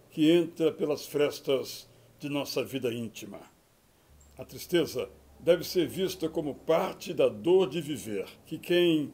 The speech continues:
não descobriu vai ainda sentir como legítima. Tristeza é para ser notada e cuidada, para que não se torne aguda.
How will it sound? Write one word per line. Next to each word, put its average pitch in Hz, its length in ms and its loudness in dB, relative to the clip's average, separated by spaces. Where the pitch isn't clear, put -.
não 196 520 2
descobriu 127 760 0
vai 151 240 4
ainda 165 440 0
sentir 160 520 -6
como 131 280 -2
legítima. 107 640 -8
Tristeza 127 640 -2
é 139 80 -2
para 147 220 0
ser 135 220 -2
notada 151 720 0
e 175 60 -4
cuidada, 110 840 -4
para 139 160 4
que 147 100 -8
não 156 200 2
se 165 140 -8
torne 135 480 2
aguda. 120 600 -2